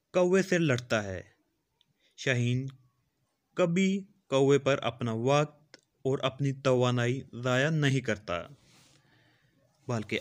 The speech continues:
आसानी से अपने परों को खोलता है और आसमान में ऊंचा उड़ने लगता है। ऊंची उड़ान से कौवे को सांस लेने में दुश्वारी का सामना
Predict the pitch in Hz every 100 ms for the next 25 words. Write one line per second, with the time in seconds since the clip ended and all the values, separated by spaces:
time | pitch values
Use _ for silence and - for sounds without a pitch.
0 | - 113 143 151 170 160 139 135 135 -
1 | _ - 120 135 127 127 143 156 156 147
2 | - 156 165 165 175 165 175 - _ _
3 | _ _ _ - 160 147 123 - _ -
4 | 135 - 151 156 156 135 120 - - _
5 | - 175 175 190 180 - 139 131 123 110
6 | - 101 92 85 - _ _ _ - _
7 | _ _ _ _ _ - 165 190 226 220
8 | 170 139 117 - 120 139 - _ _ _
9 | _ _ 170 175 196 196 196 180 - -
10 | 180 190 180 147 135 127 123 135 - 143
11 | 147 143 160 143 139 139 131 131 123 123
12 | 131